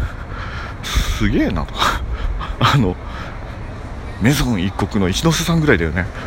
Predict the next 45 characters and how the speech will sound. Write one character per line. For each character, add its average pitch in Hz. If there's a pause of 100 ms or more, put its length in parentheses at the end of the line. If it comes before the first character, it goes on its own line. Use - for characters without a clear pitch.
(160)
わ -
か -
ん 175
ね 113
え 90
か。 82
<laughs> - (2000)
え 143
ー 156
っ -
と、 151 (880)
あ 165
の 127
ー、 120
や 185
っ 208
ぱ 196
一 175
升 440
瓶 190
っ 127
て 131
そ -
も 262
そ 294
も 294
が 160
さ、 -
一 -
人 294
で 202
飲 160
む 143
量 147
じ 113
ゃ -
な 98
く -
ね 214
っ -
て -
思 120
う 107
か 90
ら、 95